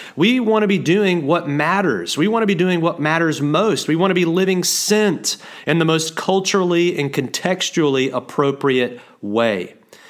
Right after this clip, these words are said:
So these cultural shifts have produced some new rules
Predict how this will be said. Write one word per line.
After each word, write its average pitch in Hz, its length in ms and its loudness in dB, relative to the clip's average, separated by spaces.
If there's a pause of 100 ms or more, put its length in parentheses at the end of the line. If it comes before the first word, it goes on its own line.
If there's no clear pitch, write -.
(140)
So 156 160 0
these 208 420 2
cultural 226 540 2
shifts 160 480 0
have 156 240 0
produced 151 720 -2
some 127 340 0
new 214 240 2
rules 165 680 2